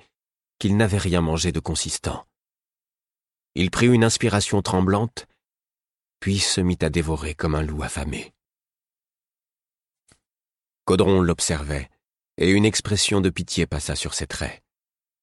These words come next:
Non, aucun d'entre nous n'a plus guère d'intimité », fit-elle tristement. « Plus tôt nous le ramènerons à Jahamp, plus vite il se remettra »,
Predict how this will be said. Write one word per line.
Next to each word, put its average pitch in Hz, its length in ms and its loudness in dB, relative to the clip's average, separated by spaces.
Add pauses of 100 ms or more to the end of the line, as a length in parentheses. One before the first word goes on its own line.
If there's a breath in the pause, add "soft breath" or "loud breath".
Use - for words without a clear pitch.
(160)
Non, - 300 0 (680)
aucun 185 360 6
d'entre 117 380 4 (140)
nous 190 160 6
n'a 123 140 6
plus 104 200 0
guère 90 340 2
d'intimité », - 840 -2 (880)
fit-elle 82 320 2
tristement. « 65 540 -4 (1300)
Plus 120 160 2
tôt 90 220 2
nous 95 140 2
le 92 60 4
ramènerons 95 480 4
à 92 80 4
Jahamp, 95 400 0 (380 loud breath)
plus 143 140 4
vite 110 200 2
il 95 80 2
se - 140 -2
remettra », 92 500 0